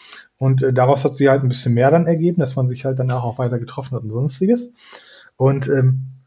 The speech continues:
als dann zur Beziehung kam, war noch alles super mit meiner Familie. Also,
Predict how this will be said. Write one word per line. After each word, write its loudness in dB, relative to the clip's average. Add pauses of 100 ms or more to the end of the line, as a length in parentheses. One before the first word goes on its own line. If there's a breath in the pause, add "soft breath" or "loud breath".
(420)
als -2
dann 0
zur 0
Beziehung 0
kam, 0 (840)
war 0
noch -2
alles 0
super -4
mit -8
meiner -2
Familie. -12 (160)
Also, -8